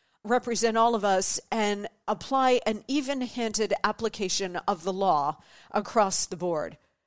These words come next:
This is why Lady Justice is blindfolded, because justice is supposed to be blind. Do you remember during the Trump years, the left went crazy attacking, uh,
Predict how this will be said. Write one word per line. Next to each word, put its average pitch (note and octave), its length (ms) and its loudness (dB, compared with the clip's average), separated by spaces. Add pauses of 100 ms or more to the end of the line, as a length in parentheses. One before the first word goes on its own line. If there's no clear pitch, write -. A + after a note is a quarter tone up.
(300)
This C#4 200 0
is A#3+ 140 -2
why A#3+ 180 4
Lady A3+ 320 0
Justice G3+ 600 -2
is E3+ 160 -4
blindfolded, A3+ 800 -2 (240)
because G3+ 400 -4
justice F#3 600 -2
is F#3 140 -4
supposed - 400 -4
to E3 60 -16
be F3 100 -10
blind. A3+ 500 -2 (400)
Do - 120 -2
you D4 100 4
remember C#4 420 2
during G#3 300 -4
the F3+ 80 -4
Trump E4 400 -2
years, C#3+ 480 -4 (420)
the B3+ 140 6
left C#4 400 4
went A#3 340 2
crazy F#3 960 -2 (120)
attacking, A#3+ 920 -2 (420)
uh, G#3+ 220 4